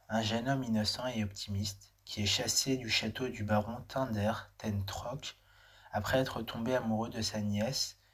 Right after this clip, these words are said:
Cunégonde. Le récit de Candide est une satire sociale qui critique les croyances optimistes du mouvement philosophique de l'époque,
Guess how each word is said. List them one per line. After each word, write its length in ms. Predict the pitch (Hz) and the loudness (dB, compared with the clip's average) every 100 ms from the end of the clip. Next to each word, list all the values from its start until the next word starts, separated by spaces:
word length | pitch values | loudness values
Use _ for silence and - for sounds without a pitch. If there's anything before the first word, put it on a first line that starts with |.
| _ _ - | _ _ -12
Cunégonde. 840 | - 147 131 117 101 95 90 76 - _ _ _ _ _ - _ _ | -2 2 2 0 -2 0 0 -2 -8 _ _ _ _ _ -20 _ _
Le 60 | 117 | -2
récit 340 | 117 120 - | 0 0 -2
de 120 | 156 | -2
Candide 440 | 113 127 117 113 139 | 0 -2 -2 -4 -2
est 200 | 113 - | -2 -2
une 80 | 110 | -2
satire 420 | - 113 139 143 | -2 -4 -4 -2
sociale 640 | - - - 107 110 143 - - | -2 -2 -2 0 -2 -2 -8 -12
qui 160 | - | -6
critique 420 | - 110 104 139 | -4 -2 -2 -4
les 100 | 123 | -4
croyances 560 | 101 - 110 113 143 - | -4 0 2 2 2 0
optimistes 680 | - - - 117 117 143 - | -2 -6 -6 -4 -2 -4 -2
du 220 | 110 107 | -4 -2
mouvement 420 | 107 107 104 120 | 0 0 -2 -4
philosophique 680 | 135 - 107 101 107 - 135 | -6 -4 -2 0 0 -2 -6
de 100 | 110 | -2
l'époque, 480 | 104 101 104 127 - | 0 2 0 -2 -4